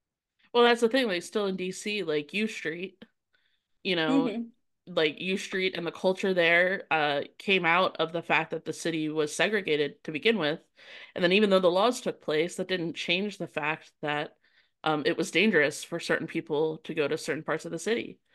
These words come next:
Speaker 2: And
Speaker 1: Um,
Speaker 2: like you
Speaker 1: you
Speaker 2: said,
Speaker 1: know.
Speaker 2: D C, a lot of the schools do s-, are still majority white or black. And
Speaker 1: Very
Speaker 2: it's
Speaker 1: much
Speaker 2: the
Speaker 1: so.
Speaker 2: same. It's the same in New Orleans.
Speaker 1: Yeah. Isn't that, yeah, I mean,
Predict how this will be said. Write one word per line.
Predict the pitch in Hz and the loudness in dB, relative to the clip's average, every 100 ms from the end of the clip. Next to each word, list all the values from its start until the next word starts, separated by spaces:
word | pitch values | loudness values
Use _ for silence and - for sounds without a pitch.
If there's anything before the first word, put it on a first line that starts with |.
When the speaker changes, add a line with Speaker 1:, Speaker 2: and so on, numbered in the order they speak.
| - - - _ - | -20 -20 -20 _ -2
Speaker 2:
And | 151 285 | 4 4
Speaker 1:
Um, | 269 - | 2 -2
Speaker 2:
like | 262 269 320 | 0 0 0
you | |
Speaker 1:
you | 302 | 2
Speaker 2:
said, | 320 - | 2 2
Speaker 1:
know. | - | -2
Speaker 2:
D | 269 | 0
C, | 370 302 349 370 | 2 2 2 2
a | 240 | 0
lot | 208 - | 0 0
of | 240 | -2
the | |
schools | 277 - 294 285 - | -4 0 0 -2 -8
do | - 220 | -8 -6
s-, | 214 - 208 | -6 -2 2
are | 196 | 2
still | 208 - 220 196 180 - _ _ | 2 -2 2 2 2 -8 _ _
majority | 208 208 202 196 196 185 - _ _ _ | -8 0 0 0 -4 -6 -10 _ _ _
white | 196 202 185 - - | -2 0 0 -6 -4
or | 214 214 | -2 2
black. | 202 196 - - _ - | 2 2 0 -16 _ 2
And | 175 | 6
Speaker 1:
Very | 220 | 8
Speaker 2:
it's | 262 | 6
Speaker 1:
much | 175 | 4
Speaker 2:
the | |
Speaker 1:
so. | 277 | 4
Speaker 2:
same. | 202 143 143 - _ | 2 2 -4 -12 _
It's | 240 - | -2 2
the | 294 | 2
same | 320 202 | 2 0
in | 190 | -4
New | 170 | -6
Orleans. | 117 - - - 196 - _ | -8 -8 -10 -12 -16 -16 _
Speaker 1:
Yeah. | - 147 147 147 _ _ _ - | -6 -4 -4 -8 _ _ _ -14
Isn't | 196 180 | -12 -8
that, | 160 - - | -8 -8 0
yeah, | 185 165 - | 2 2 0
I | 160 | -2
mean, | 160 156 151 | -2 -4 -6